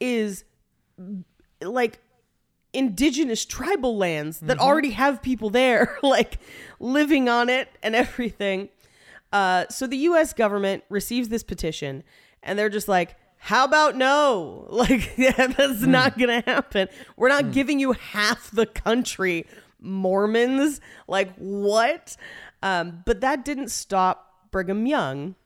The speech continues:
Speaker 1: uh, for cre-, <laughs> from creating flags for the state of Deseret and raising a militia to fight the U S government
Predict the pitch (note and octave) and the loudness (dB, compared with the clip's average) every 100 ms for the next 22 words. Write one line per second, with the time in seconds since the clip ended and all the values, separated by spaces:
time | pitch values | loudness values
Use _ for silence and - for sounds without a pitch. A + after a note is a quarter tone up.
0 | _ _ _ _ F#3 E3+ E3 - - F#3+ | _ _ _ _ -2 0 -2 -6 -6 -6
1 | - G#3 A3 B3+ A3 B3+ A#3+ - A#3 A3 | -6 -2 0 -2 -4 -4 -4 -4 -4 -2
2 | G3 - - G#3 G3+ G#3+ B3 C4 - - | -4 -6 -2 2 2 2 -2 -8 -12 -20
3 | - _ - G#3+ G#3 - G#3+ G3+ F3+ F3+ | -20 _ -6 -2 -2 0 0 0 0 -2
4 | E3+ F3 F#3 - G3+ G3+ G3+ A#3+ C#4 D4 | 0 -2 -2 -2 -2 0 2 2 0 0
5 | C4+ C4 C4 E4+ - G3 E3 E3 - _ | 2 2 0 -2 -4 -4 -4 -4 -12 _
6 | _ - C4 A#3+ - C#4 E4 F#4+ - G#3+ | _ -6 -4 -4 0 0 2 -2 -8 2
7 | A3+ A3 F#3+ D4 F4+ E4 G3+ F3+ C#4 C4 | 4 4 4 4 4 2 0 0 0 2
8 | C#4 F3+ E3 | 0 0 -4